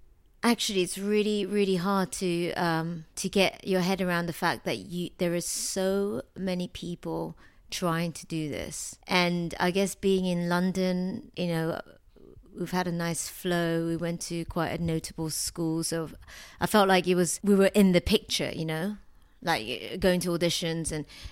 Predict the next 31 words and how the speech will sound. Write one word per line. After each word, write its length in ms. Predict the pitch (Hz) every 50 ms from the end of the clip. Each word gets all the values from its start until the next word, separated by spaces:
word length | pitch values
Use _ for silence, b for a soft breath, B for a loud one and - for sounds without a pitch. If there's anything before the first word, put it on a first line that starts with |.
| B B B B - - -
it, 180 | 165 - - - -
it 60 | 202
just 200 | 226 233 220 -
seems 320 | - 240 233 220 185 -
a 40 | 196
little 220 | 196 196 185 190
bit 180 | 180 202 190 -
more 640 | 190 190 185 180 180 180 180 180 175 180 170 - - - -
of 160 | 202 202 170
an 320 | 196 190 190 185 180 190
industry 500 | 180 220 214 196 208 - - - 208 196
where 220 | 185 185 180 175 175
y-, 140 | 170 165 - - -
you 240 | 190 170 185 180
have 340 | 151 151 190 180 170 165 147 -
a 80 | - 180
place. 720 | - - 180 180 165 156 - 156 - - - - - - - -
And 100 | - 185
then 140 | 190 190 196
I 80 | 196 202
went 220 | 214 208 208 196
to 100 | - 208
America, 440 | 185 185 185 185 180 180 175 - 185
and 360 | 175 175 175 - - 160 175
then 260 | 165 165 165 170 160 - B B B B B B B B B B _ -
that 260 | - 180 175 - -
confidence, 640 | - - 214 202 202 - - 185 175 170 156 147 -
that 240 | - 175 156 - -
sort 200 | - - 196 175
of 100 | 170 160 - - - - - - -
thing 800 | - - - 247 262 247 208 180 156 151 156 170 180 196 180